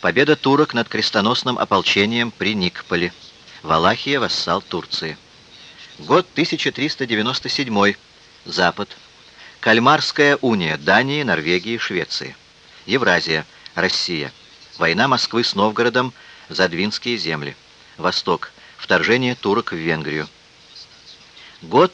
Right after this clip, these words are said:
тысяча триста девяносто восьмой. Витовт провозглашен королем Литвы и Руси, за что уступил немцам Жмуть.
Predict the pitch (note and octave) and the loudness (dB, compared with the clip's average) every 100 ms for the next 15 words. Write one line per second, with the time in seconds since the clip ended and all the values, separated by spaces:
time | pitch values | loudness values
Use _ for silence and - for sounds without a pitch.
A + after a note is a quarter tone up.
0 | - D#3 E3+ - D#3 A2 A#2+ - C3+ A#2 | 0 0 0 -2 -2 -2 -2 -2 0 0
1 | G#2+ - C3 C3+ - G2 F#2 - - - | 0 0 0 0 0 0 0 -2 -18 -20
2 | - - - F#2+ A#2 D3+ - - A2 A2 | -20 -20 -4 0 4 4 4 0 2 2
3 | G2+ G2+ - D3 D#3+ - A2+ G#2 G#2 G2+ | 4 2 4 2 0 -2 4 4 6 4
4 | F#2+ F#2 - G2+ D#3 C#3 D3+ D#3 - F#2+ | 2 0 0 0 2 0 -2 -2 -2 -2
5 | G2 - - - - - - F2+ F2 B2 | -4 -10 -20 -20 -20 -20 -6 -2 -2 2
6 | D3+ D#3+ - - A#2 B2 F#2+ A2+ B2 B2 | 2 2 -2 0 0 2 0 -2 -4 -6
7 | - D2+ D#2 - | -6 -6 -6 -10